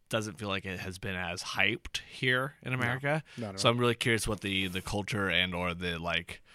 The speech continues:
Speaker 1: the conversation about that film is in Europe and Asia.
Speaker 2: Yeah, it'd be interesting.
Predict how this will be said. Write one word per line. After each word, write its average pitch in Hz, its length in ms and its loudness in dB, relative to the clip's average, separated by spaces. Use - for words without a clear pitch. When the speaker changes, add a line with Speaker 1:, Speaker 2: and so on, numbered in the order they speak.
Speaker 1:
the 104 80 -8
conversation 95 640 0
about 90 200 -4
that 82 180 -2
film 90 200 -4
is 82 160 -4
in 85 160 -6
Europe 85 320 -4
and 98 180 -4
Asia. 90 400 -4
Speaker 2:
Yeah, 110 180 -4
it'd 123 160 -6
be 110 60 -2
interesting. 107 260 -8